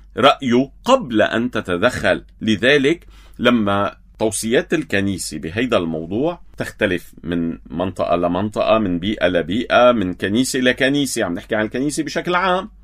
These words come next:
توصيات الكنيسة بهيدا الموضوع تختصر ب، آه، مجموعة خطوات أساسية وضرورية. أولا، أن لا يكون حيلا إنسان يقرر: "أنا بدي أكون مقسم".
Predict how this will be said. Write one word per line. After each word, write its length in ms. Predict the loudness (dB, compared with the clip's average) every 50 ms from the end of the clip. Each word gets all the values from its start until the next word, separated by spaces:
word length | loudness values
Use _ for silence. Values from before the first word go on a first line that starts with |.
| -6 -2
توصيات 500 | 0 0 0 0 2 4 4 4 4 0
الكنيسة 500 | -4 -2 0 0 0 0 -2 -2 -4 -4
بهيدا 340 | -4 -2 -2 -2 0 0 0
الموضوع 680 | 0 0 -2 -2 -4 -4 -6 -6 -6 -6 -8 -8 -12 -20 -20 -12 -8
تختصر 560 | -8 -8 -6 -6 -8 -6 -4 -4 -4 -4 -4
ب، 340 | -4 -4 -2 0 -2 -2 -4 -10 -18 -20 -20 -20 -20 -12 -6
آه، 220 | -4 -2 -2 -2 -2
مجموعة 380 | -2 -2 -2 0 -2 -2 -2
خطوات 640 | -4 -10 -18 -14 -12 -8 -2 0 0 0 0 -4 -8
أساسية 520 | -8 -8 -8 -6 -8 -8 -8 -6 -4 -4
وضرورية. 720 | -2 2 2 2 2 0 -2 -4 -4 -4 -4 -6 -8 -8 -10 -20 -20 -20 -18 -6 0 2
أولا، 540 | 2 4 6 4 6 6 4 2 -2 -6 -12 -16 -20 -20 -20 -20 -20 -16 -6 0 2
أن 100 | 2 4
لا 140 | 4 4
يكون 580 | 4 4 2 0 -2 -2 -6 -4 -4 -4 -4 -8 -12 -18 -20 -20 -20 -20 -20
حيلا 640 | -16 -8 -2 2 4 6 6 6 6 4 2 2 2
إنسان 600 | -2 -2 -2 0 0 2 2 2 2 0 -2 -6 -10 -16 -20 _ -20 -20 -20 _ _ _ _ -6
يقرر: 540 | -6 -2 4 4 4 4 4 2 2 0 0 -2 0
"أنا 180 | 0 2 2 2
بدي 220 | 0 0 -4 -6
أكون 260 | -6 -4 -2 -2 -2
مقسم". 520 | -2 -4 -4 -4 -4 -4 -2 -2 -2 -4